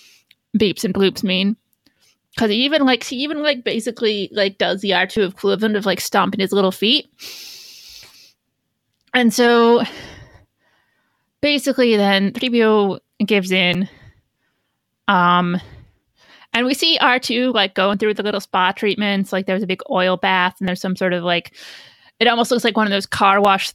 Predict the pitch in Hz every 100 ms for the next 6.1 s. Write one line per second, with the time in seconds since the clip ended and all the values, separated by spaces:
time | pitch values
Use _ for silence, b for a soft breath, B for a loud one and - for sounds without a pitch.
0 | _ 214 190 - 185 180 214 196 196 -
1 | 202 185 196 202 190 180 - 185 180 180
2 | 180 185 - - - 190 180 180 185 185
3 | 185 185 185 _ _ _ _ - 196 185
4 | 190 185 190 B B B B B B B
5 | _ _ _ _ _ _ _ _ _ -